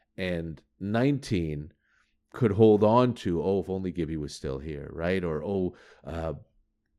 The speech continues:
Atkins and Shapiro ran him out of town," or, or, uh, all of that stuff. He, you know, there's, there's still that, um, the, the, the Shapiro Atkins,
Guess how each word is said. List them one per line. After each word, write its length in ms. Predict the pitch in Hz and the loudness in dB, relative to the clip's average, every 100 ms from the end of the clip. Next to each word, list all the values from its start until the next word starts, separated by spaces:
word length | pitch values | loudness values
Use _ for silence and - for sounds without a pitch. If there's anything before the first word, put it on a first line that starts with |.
| _ | _
Atkins 440 | 92 104 - 98 85 | -2 -2 -2 -6 -6
and 80 | 82 | -6
Shapiro 480 | 90 90 92 92 | -4 0 2 2
ran 260 | 90 87 90 | 2 0 -2
him 100 | 87 | -6
out 120 | 82 | -6
of 80 | 82 | -8
town," 560 | - 85 76 73 73 69 | -8 -6 -6 -6 -8 -8
or, 220 | 71 64 | -8 -8
or, 480 | 87 85 78 73 - - - - | -4 -2 -2 -4 -8 -20 -20 -10
uh, 280 | 76 76 78 - - | -6 -4 -6 -8 2
all 220 | 110 113 | 6 8
of 60 | 98 | 6
that 240 | 101 98 | 2 -2
stuff. 280 | - 82 73 | -6 -8 -4
He, 240 | 113 113 | 0 2
you 280 | 101 85 113 | 0 -2 -2
know, 120 | 101 | 0
there's, 240 | 95 101 - | 2 0 0
there's 240 | 117 110 | -2 -2
still 360 | - - 156 151 | -2 8 10 10
that, 380 | 139 120 107 _ - 107 | 8 6 2 _ -10 -8
um, 480 | 104 98 90 90 80 _ _ _ - _ | -6 -6 -6 -8 -14 _ _ _ -20 _
the, 280 | 107 104 98 | 4 4 4
the, 460 | 98 104 101 101 - _ - | 2 4 4 2 -2 _ -10
the 240 | 98 101 90 | 0 0 2
Shapiro 640 | 131 - 156 160 156 131 | 0 4 6 10 10 8
Atkins, 720 | 120 127 - 120 113 107 - | 6 4 6 4 4 -2 -8